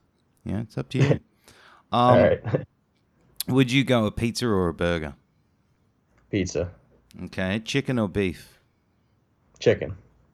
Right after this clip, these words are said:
Speaker 1: Ribs or brisket?
Speaker 2: Ooh, brisket.
Speaker 1: Soft taco or hard taco?
Speaker 2: Both.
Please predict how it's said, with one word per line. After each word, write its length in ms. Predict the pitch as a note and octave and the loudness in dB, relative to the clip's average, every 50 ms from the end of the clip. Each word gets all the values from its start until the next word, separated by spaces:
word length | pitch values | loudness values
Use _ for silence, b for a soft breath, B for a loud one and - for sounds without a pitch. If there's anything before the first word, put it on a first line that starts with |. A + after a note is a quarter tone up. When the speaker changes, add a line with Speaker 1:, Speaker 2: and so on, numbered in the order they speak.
| _ _ _ _ - - | _ _ _ _ -18 -8
Speaker 1:
Ribs 340 | - G#2+ A#2 C3 C3+ B2+ A#2 | -2 0 0 0 0 0 0
or 120 | A#2 G2 | 0 0
brisket? 560 | E2+ D#2+ F2+ G2 A2+ C3 - - - C#2 - - _ _ _ _ _ _ _ _ _ _ _ _ _ _ _ _ _ _ _ _ _ _ _ _ _ _ _ - - | 0 0 -2 -2 0 -2 -4 -6 -10 -14 -14 -16 _ _ _ _ _ _ _ _ _ _ _ _ _ _ _ _ _ _ _ _ _ _ _ _ _ _ _ -8 -4
Speaker 2:
Ooh, 300 | G#2 A2 G#2+ G2+ F#2+ F#2 | -2 0 0 0 0 0
brisket. 560 | - G2+ G#2 G#2 G#2 - - E2+ - - - b b b b b b b b b b - - - - | 2 4 6 6 4 2 -2 -4 -4 -6 -8 b b b b b b b b b b -20 -20 -20 -18
Speaker 1:
Soft 380 | - - - - B2 C3 - - | -14 -4 0 2 2 2 2 0
taco 460 | - C3 C3 - - D3+ D#3+ E3 - - | 0 0 0 0 -2 -2 0 0 0 -2
or 420 | - G2 G#2+ G#2+ A2 A#2 B2 A2+ | -2 0 2 2 4 2 2 0
hard 420 | - - A#2+ A#2+ A#2 G#2+ G2+ E2+ | -4 -6 -6 -4 -4 -4 -4 -6
taco? 560 | - - - - - - - - - - - - - _ _ _ _ _ _ _ _ _ _ _ _ _ _ _ _ _ _ _ _ _ _ _ _ _ _ _ _ _ _ _ _ | -8 -10 -10 -10 -10 -12 -14 -14 -14 -18 -20 -20 -20 _ _ _ _ _ _ _ _ _ _ _ _ _ _ _ _ _ _ _ _ _ _ _ _ _ _ _ _ _ _ _ _
Speaker 2:
Both. 420 | - G2 F#2 F2+ G2 - - - | 2 4 4 4 4 0 -8 -20